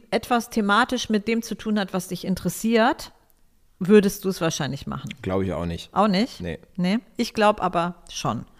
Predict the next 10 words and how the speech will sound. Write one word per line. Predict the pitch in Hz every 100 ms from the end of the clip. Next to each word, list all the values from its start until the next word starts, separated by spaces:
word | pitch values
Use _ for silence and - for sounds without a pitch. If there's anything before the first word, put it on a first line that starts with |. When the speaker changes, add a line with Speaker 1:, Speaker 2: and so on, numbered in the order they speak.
| - - - -
Speaker 1:
Und | 196 -
zwar | 202 123
alleine | 196 196 214
deshalb, | 208 269 - 196 196 -
weil, | 190 202 190 240 - - _ _
ähm, | 202 190 190 196 -
wenn | 190 214
ich | 285 -
mir | 247 233
denke, | 208 190 190 - 151